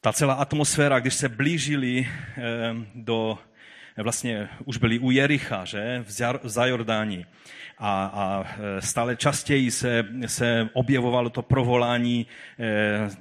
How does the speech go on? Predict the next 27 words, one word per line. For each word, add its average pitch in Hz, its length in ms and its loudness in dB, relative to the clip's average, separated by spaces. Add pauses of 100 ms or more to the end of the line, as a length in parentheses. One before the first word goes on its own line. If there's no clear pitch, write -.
„Synu 160 400 2
Davidův, 135 580 2
to 127 120 0
je 131 120 2
syn 135 260 0
Davidův.“ 135 500 2 (260)
Dokonce, 147 520 4 (100)
když 131 180 -4
bychom 139 260 0
četli 139 300 -4
konec 143 320 0
dvacáté 131 440 -2
kapitoly, 131 500 0
tak 123 180 -6
tam 127 160 -2
jsou 135 160 0
ti 131 160 0
dva 123 320 2 (300)
slepí, 135 560 2
kteří 123 360 -2
u 131 100 0
Jericha, 131 340 -2
které 123 260 0
u 123 100 2
Jericha 127 380 2
Ježíš 117 320 -4
uzdravil. 120 580 -2